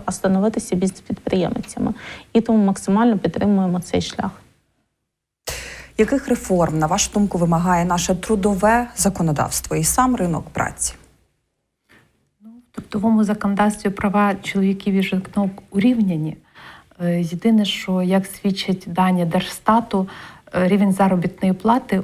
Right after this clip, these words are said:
Speaker 3: у чоловіків все-таки більший, ніж у жінок. Е, за, є дані, я знайшла дані за двадцять другий рік. В Україні середня заробітна плата чоловіків загалом, е, складала на двадцять відсотків більше, як у жінок.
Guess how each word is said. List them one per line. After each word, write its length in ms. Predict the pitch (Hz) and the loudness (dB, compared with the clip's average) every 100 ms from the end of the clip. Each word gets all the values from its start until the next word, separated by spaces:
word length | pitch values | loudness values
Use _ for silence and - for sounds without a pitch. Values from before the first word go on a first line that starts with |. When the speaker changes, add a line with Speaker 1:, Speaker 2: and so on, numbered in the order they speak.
| - | -2
Speaker 3:
у 100 | 196 | -2
чоловіків 720 | 190 - 185 180 190 - 247 | -2 0 0 0 -2 0 0
все-таки 640 | 240 - 185 190 185 175 180 - - - - | 0 -2 -4 -4 -4 -4 -4 -10 -20 -16 -2
більший, 400 | 202 190 - 175 | 0 0 0 0
ніж 220 | 170 165 | 0 0
у 40 | 160 | -2
жінок. 480 | 156 147 151 - - _ _ _ _ _ _ 214 | -2 -4 -4 -10 -20 _ _ _ _ _ _ -4
Е, 480 | 170 170 170 170 170 | 0 2 2 0 0
за, 440 | 165 165 202 196 | 0 2 2 2
є 220 | 190 214 | 0 0
дані, 300 | 185 196 185 | 2 2 2
я 80 | 180 | 2
знайшла 340 | 180 190 190 175 | 0 0 0 2
дані 220 | 170 175 | 2 0
за 140 | 175 | -2
двадцять 320 | 165 175 180 | -4 -2 -2
другий 300 | 170 196 190 | 0 2 2
рік. 260 | 214 294 247 | 2 0 -2
В 40 | |
Україні 600 | 190 - 190 202 190 180 180 - - - - - | -6 -2 0 2 2 0 -4 -10 -18 -18 -14 -2
середня 300 | 196 185 180 | 0 2 2
заробітна 440 | 180 165 160 180 | 2 0 -2 -4
плата 360 | - 175 170 170 | 0 0 0 -4
чоловіків 640 | - 185 175 190 262 285 285 - _ _ | -4 -2 -2 0 0 0 -4 -20 _ _
загалом, 600 | 175 175 175 175 160 170 - _ _ _ _ 175 | -2 0 2 2 2 -2 -8 _ _ _ _ -4
е, 200 | 175 170 | -2 -2
складала 460 | - 185 190 196 | 0 2 4 4
на 80 | 180 | 2
двадцять 420 | 175 180 180 165 | 2 0 -2 -4
відсотків 460 | 175 - 190 - 165 | -4 -2 -2 -2 -4
більше, 500 | 160 180 - 165 170 - | -2 -2 -2 -4 -6 -8
як 180 | 165 160 | -10 -8
у 20 | |
жінок. 420 | 156 156 151 - | -6 -6 -8 -12